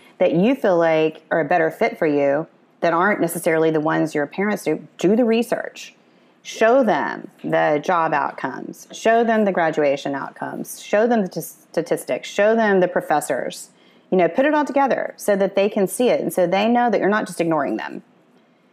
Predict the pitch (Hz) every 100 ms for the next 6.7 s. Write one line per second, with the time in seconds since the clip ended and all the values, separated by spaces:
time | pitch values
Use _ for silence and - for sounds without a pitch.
0 | _ - 156 147 175 170 214 - 208 226
1 | 202 175 160 156 151 143 143 - 151 160
2 | 151 160 170 170 180 - 165 196 202 180
3 | 160 - - _ - 175 151 147 143 147
4 | - - _ 180 202 208 156 156 139 127
5 | 135 - 170 - 190 185 185 180 160 160
6 | 156 135 156 147 143 143 -